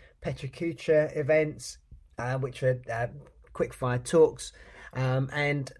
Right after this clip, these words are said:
they still run, um, a comedy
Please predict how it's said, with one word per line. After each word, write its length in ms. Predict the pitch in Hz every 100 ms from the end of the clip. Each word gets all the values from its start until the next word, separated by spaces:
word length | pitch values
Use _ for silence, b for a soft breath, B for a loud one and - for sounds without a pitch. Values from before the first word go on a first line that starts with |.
| -
they 320 | 151 156 147 - -
still 480 | - - 226 214 190
run, 460 | 160 156 160 156 -
um, 440 | 143 147 156 160 - _ -
a 300 | 143 151 151 -
comedy 560 | 202 185 139 135 131